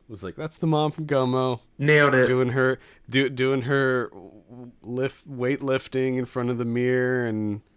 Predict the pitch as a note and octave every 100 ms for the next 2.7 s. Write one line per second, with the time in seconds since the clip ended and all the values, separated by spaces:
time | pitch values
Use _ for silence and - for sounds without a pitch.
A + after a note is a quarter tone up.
0 | _ G#2+ G#2 A#2+ A#2+ G#2+ A2 A2+ A#2 -
1 | A#2 A#2 A2+ A2+ - A#2 A2 A2 - -
2 | - - - _ _ _ -